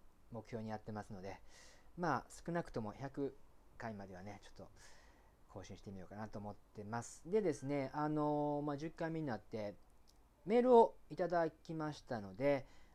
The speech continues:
あの、メールをちょっとね、ご紹介したいと思うんですが、あの、前回、前々回のマーティン・フリーマンさんの回を聞いていただいて、メールをくださったんですね。えー、ちょっと紹介してみます。読んでみますね。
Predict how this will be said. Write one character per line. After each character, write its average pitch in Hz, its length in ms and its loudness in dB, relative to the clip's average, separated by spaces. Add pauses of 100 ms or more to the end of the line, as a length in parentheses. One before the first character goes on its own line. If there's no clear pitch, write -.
あ 127 200 0
の、 120 280 0
メ 127 220 0
ー 123 40 0
ル 123 100 2
を 117 80 2
ち 120 80 -8
ょ - 20 -4
っ - 20 -14
と 95 100 -14
ね、 98 180 -10
ご 104 120 -6
紹 104 180 -8
介 101 180 -6
し - 60 -12
た 104 120 -4
い 95 60 -6
と 101 100 -12
思 104 160 -6
う 101 40 -8
ん 98 60 -10
で 95 120 -12
す - 140 -16
が、 135 280 2 (520)
あ 175 120 -2
の、 156 300 0
前 165 180 2
回、 110 200 2
前 123 140 0
々 123 180 0
回 107 200 -4
の 92 260 -8 (160)
マ 139 120 -2
ー 139 60 -4
テ 147 100 -4
ィ 135 40 -4
ン・ - 20 -8
フ 160 140 -6
リ 170 80 0
ー - 20 -2
マ 127 140 0
ン 104 40 -8
さ 107 140 -8
ん 101 60 -8
の 95 160 -12
回 107 300 -2
を 113 140 -2
聞 - 160 -10
い 117 40 -6
て 117 80 -8
い - 20 -6
た - 120 -4
だ - 120 -4
い 104 60 -6
て、 190 440 2
メ 117 140 -8
ー - 20 -6
ル 107 120 -6
を - 40 -6
く - 100 -12
だ 107 100 -6
さ 107 120 -8
っ 104 100 -10
た - 120 -14
ん 87 80 -16
で 160 80 -14
す - 120 -14
ね。 120 260 -4 (460)
え 160 100 0
ー、 151 40 -4
ち - 80 -4
ょ - 20 -2
っ - 20 -2
と 120 240 4 (200)
紹 117 220 -6
介 107 280 -2
し - 80 -18
て 110 80 -8
み 107 100 -8
ま 101 120 -8
す。 - 80 -16
読 104 140 -8
ん 104 40 -8
で 104 80 -8
み 104 100 -8
ま 101 120 -8
す - 80 -16
ね。 107 220 -8